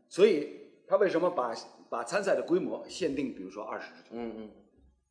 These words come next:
Speaker 1: 按照你这个思路的话，他扩的，扩成四十个队都没有问题。
Speaker 2: 不是，他现在得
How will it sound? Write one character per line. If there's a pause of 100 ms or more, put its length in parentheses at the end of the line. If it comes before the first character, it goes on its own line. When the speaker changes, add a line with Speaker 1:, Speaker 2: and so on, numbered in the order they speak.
(800)
Speaker 1:
按
照
你
这
个
思
路
的
话，
他
扩
的，
扩
成
四
十
个
队
都
没
有
问
题。 (120)
Speaker 2:
不
是， (160)
他
现
在
得